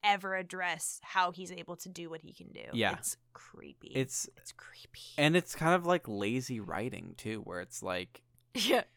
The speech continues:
Speaker 2: we just need him t-, we need this scene to happen. So we're just gonna ha-, but
Speaker 1: So
Speaker 2: but
Speaker 1: what's gonna happen?
Speaker 2: they're at the new apartment, so Kate can't be there because she's in Europe.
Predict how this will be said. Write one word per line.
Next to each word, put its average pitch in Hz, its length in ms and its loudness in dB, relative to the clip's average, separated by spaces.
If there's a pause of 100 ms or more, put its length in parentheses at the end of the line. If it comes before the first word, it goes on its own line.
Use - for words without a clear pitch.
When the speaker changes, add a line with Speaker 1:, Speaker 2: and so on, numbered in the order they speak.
(120)
Speaker 2:
we 123 160 2
just 135 220 2
need 120 240 8
him 120 220 4
t-, - 140 -12
we 131 120 6
need 156 260 8
this 143 220 8
scene 127 320 4
to 117 80 -2
happen. 95 600 -4
So 101 360 0
we're 101 160 2
just 110 220 -2
gonna 117 180 2
ha-, 110 60 0
but 120 240 6 (160)
Speaker 1:
So - 140 -12
Speaker 2:
but - 80 0
Speaker 1:
what's 127 120 4
gonna 175 220 -6
happen? - 320 -10 (240)
Speaker 2:
they're 139 220 10
at 160 100 10
the 135 80 8
new 156 180 12
apartment, 113 500 8
so 120 140 0
Kate 165 400 4
can't 127 380 0
be 135 160 4
there 104 240 4
because 104 300 -4
she's 127 260 0
in 101 200 -2
Europe. 110 440 2